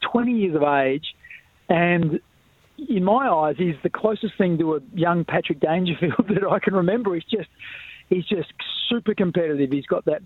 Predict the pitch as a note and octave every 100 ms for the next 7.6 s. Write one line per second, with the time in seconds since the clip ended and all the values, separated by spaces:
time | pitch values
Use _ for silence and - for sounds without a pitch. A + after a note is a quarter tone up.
0 | - G#3 G3+ F3 F#3 C#3+ - - D#3+ C#3+
1 | C3+ C3+ - E3 - D3+ D#3 _ _ -
2 | F3 D#3+ C#3 - C4+ - - - _ _
3 | _ - A3+ D4 B3+ G#3+ F#3+ F3 D#3+ D3
4 | C#3 E3 E3+ D#3 D#3 D3+ C#3+ B3 - A#3+
5 | - F3 E3+ - G#3+ D#3 D3 _ F#3+ G3+
6 | G#3+ F3+ D3 - - _ _ _ - -
7 | G#3+ G3+ G3+ F#3 - -